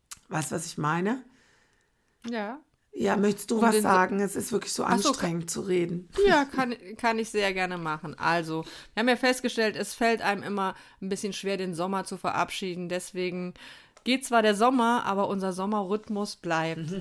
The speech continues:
Speaker 1: <laughs>
Speaker 2: Also, wir werden ab sofort nur noch alle zwei Wochen eine Folge hochladen. Mal gucken, ob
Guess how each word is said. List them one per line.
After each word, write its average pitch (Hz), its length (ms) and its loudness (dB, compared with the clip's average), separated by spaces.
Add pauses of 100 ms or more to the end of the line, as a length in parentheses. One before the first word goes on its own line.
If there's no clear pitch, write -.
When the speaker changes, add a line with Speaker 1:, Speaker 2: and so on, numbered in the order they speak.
(120)
Speaker 1:
<laughs> 185 180 -10
Speaker 2:
Also, 165 580 -4 (200)
wir 247 460 -2
werden 254 220 4
ab 208 160 0
sofort 202 680 0 (520)
nur 208 240 2
noch 190 480 2 (240)
alle 185 300 0
zwei 180 400 4
Wochen 233 240 0
eine 170 240 0
Folge 170 380 -6
hochladen. 220 640 2 (960)
Mal 190 180 2
gucken, 233 640 0 (180)
ob 202 220 0